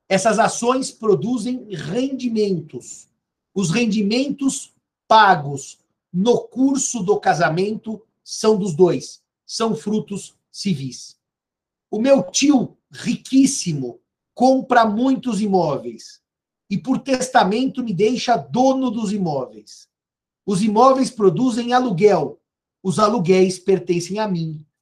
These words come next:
e à minha esposa, desde que produzidos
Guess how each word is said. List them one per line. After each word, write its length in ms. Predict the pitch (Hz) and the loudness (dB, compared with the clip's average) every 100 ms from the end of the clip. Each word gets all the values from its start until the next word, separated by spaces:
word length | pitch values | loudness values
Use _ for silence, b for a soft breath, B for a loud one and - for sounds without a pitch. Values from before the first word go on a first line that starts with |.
| _ | _
e 160 | 175 190 | 0 2
à 80 | |
minha 220 | 160 160 160 | 2 -2 -8
esposa, 560 | - 127 113 - - _ _ _ _ _ _ - | -10 -10 -10 -12 -20 _ _ _ _ _ _ 0
desde 340 | 190 190 190 | 4 4 0
que 180 | - 185 | -4 -4
produzidos 840 | 190 196 190 156 156 143 156 - | -2 -2 -2 -6 -6 -6 -10 -14